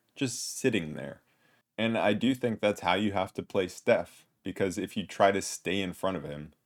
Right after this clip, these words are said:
he's either gonna step back for a three, he's gonna go by you, or he's gonna come off a screen and abuse you in some way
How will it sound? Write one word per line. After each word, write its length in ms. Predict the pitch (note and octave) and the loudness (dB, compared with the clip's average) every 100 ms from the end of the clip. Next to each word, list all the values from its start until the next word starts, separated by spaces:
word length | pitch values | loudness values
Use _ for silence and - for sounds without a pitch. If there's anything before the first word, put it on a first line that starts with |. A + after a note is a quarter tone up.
| _ - | _ -6
he's 160 | F#2 | 0
either 240 | G2+ F2+ E2+ | 2 2 0
gonna 280 | E2+ D#2 D#2 | -2 -2 -4
step 300 | - E2+ - | -2 -2 2
back 240 | E2+ E2 | 0 -2
for 200 | - D2 | -4 -6
a 80 | C#2+ | -6
three, 400 | - C#3 D3+ B2+ - _ _ _ - | -2 0 0 -2 -14 _ _ _ -14
he's 140 | D#2+ | -10
gonna 180 | D2+ E2+ | -4 -4
go 180 | D#2 D#2 | 0 0
by 400 | D2 D2+ F2+ G#2 | 0 4 4 6
you, 280 | G2+ F2+ F2+ | 2 2 -2
or 240 | - F2 | -4 -4
he's 180 | F2 D#2+ | -2 -4
gonna 320 | F2+ E2 D#2 - | -6 -8 -8 -10
come 160 | - F#2 | -6 -2
off 180 | D#2 D#2 | -2 -4
a 80 | D2 | -8
screen 560 | - D#2 D2+ C2+ C2 _ _ | -8 -8 -8 -10 -16 _ _
and 360 | E2 D#2 D2 C2+ _ _ _ _ - | -8 -8 -8 -12 _ _ _ _ -8
abuse 520 | F2 D#2+ F2 F2 D#2 | -6 -2 0 0 -2
you 280 | D#2+ D2+ D2 | -4 -4 -4
in 200 | D#2+ D2+ | -6 -8
some 360 | C#2+ - F2 D#2+ | -6 0 0 0
way 440 | C#2+ B1+ B1+ D2+ | -4 -4 -6 -8